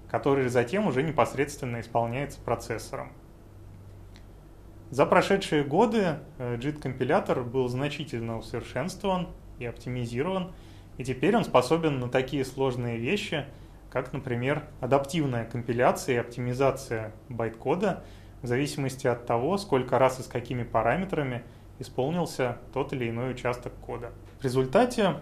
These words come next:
Java-программа, запущенная в современной виртуальной машине, будет работать уже не в десять-двадцать раз,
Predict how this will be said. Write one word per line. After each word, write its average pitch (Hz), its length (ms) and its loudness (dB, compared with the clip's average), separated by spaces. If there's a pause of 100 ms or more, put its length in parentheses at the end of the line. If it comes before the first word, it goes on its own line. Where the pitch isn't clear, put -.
(140)
Java-программа, 135 920 6
запущенная 127 640 2
в 113 60 -12
современной 127 560 0
виртуальной 117 500 2
машине, 180 600 2 (260)
будет 175 340 0
работать 127 460 2
уже 127 240 0
не 117 120 -2
в 107 80 -6
десять-двадцать 202 760 0
раз, 180 360 2